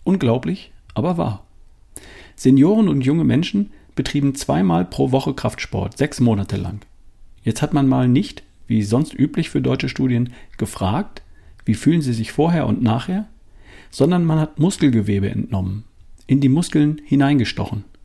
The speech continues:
Wissenschaft. Natürlich großer Unterschied zwischen alt und jung. Bei den älteren Teilnehmern wurden in den Muskelzellen andere Gene abgelesen als bei den jungen. Das betraf besonders solche Gene, welche die Mitochondrienfunktion steuern.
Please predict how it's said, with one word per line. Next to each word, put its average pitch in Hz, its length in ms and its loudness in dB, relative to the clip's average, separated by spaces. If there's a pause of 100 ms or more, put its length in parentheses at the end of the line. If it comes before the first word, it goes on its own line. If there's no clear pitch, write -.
Wissenschaft. - 560 -6 (960)
Natürlich 185 420 2
großer - 400 2
Unterschied 143 460 -2
zwischen 120 260 -4
alt 110 220 -2
und 135 120 -2
jung. 98 220 -6 (800)
Bei 113 80 0
den 107 220 -2
älteren 151 340 0
Teilnehmern 143 580 0
wurden 131 360 2 (360)
in 120 140 4
den 113 160 4
Muskelzellen 127 720 0
andere 160 340 0
Gene 135 360 0
abgelesen 123 560 0
als 110 180 -4
bei 123 140 -4
den 156 160 0
jungen. 98 300 0 (580)
Das 127 120 -2
betraf 117 360 -4 (120)
besonders 139 540 0
solche 139 300 0
Gene, 139 400 2 (420)
welche 131 260 0
die 135 100 2
Mitochondrienfunktion 113 1300 -2
steuern. 95 480 -6